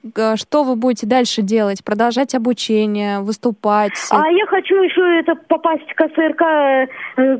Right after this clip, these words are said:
Speaker 2: компьютерную аранжировку.
Speaker 1: А,
Speaker 2: Или
Speaker 1: вот,
Speaker 2: там
Speaker 1: хорошее
Speaker 2: на
Speaker 1: дело.
Speaker 2: вот этот, э, как его, по G P S навигации там, э, люди ходят же, учатся.
Speaker 1: Да, да, да.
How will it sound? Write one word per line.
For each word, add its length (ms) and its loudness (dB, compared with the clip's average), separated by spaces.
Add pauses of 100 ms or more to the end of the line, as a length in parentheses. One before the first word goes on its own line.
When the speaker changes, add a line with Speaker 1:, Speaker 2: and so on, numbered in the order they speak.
Speaker 2:
компьютерную 680 2
аранжировку. 800 0 (580)
Speaker 1:
А, 500 2
Speaker 2:
Или 260 4
Speaker 1:
вот, 100 0
Speaker 2:
там 100 2
Speaker 1:
хорошее 300 4
Speaker 2:
на 60 2
Speaker 1:
дело. 160 4
Speaker 2:
вот 80 0
этот, 420 -2
э, 300 2
как 220 -2
его, 180 2 (200)
по 140 0
G 140 -6
P 160 2
S 120 0
навигации 600 0
там, 260 -2
э, 280 2
люди 260 0
ходят 400 -2
же, 200 0
учатся. 640 -2 (220)
Speaker 1:
Да, 220 2
да, 140 2
да. 260 0